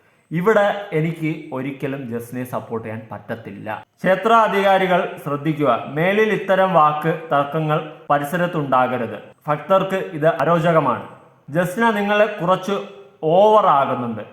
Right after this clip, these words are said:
ഈ പുണ്യ സ്ഥലത്ത് വെച്ച് ഇങ്ങനെ വേണ്ടായിരുന്നു. ഇവരുടെ പ്ലാൻ വിജയിക്കുന്നു, ഹിന്ദുക്കളെ തമ്മിലടിപ്പിക്കുന്നു, അതും അവരുടെ അമ്പലത്തിൽ വച്ച്. സല്യൂട്ട് ജസ്ന. ഇതാരായിരുന്നു വാങ്ങിച്ച?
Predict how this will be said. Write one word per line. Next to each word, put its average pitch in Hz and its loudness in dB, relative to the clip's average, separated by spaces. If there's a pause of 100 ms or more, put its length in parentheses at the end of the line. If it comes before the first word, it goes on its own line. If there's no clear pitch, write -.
ഈ 196 -4
പുണ്യ 185 0
സ്ഥലത്ത് 180 0
വെച്ച് 165 -2
ഇങ്ങനെ 151 -2
വേണ്ടായിരുന്നു. 120 -2 (220)
ഇവരുടെ 220 4
പ്ലാൻ 180 0
വിജയിക്കുന്നു, 165 -2
ഹിന്ദുക്കളെ 180 0
തമ്മിലടിപ്പിക്കുന്നു, 156 0
അതും 147 0
അവരുടെ 147 2
അമ്പലത്തിൽ 147 0
വച്ച്. 127 -4 (540)
സല്യൂട്ട് 175 2
ജസ്ന. 135 -2 (560)
ഇതാരായിരുന്നു 185 4
വാങ്ങിച്ച? 175 4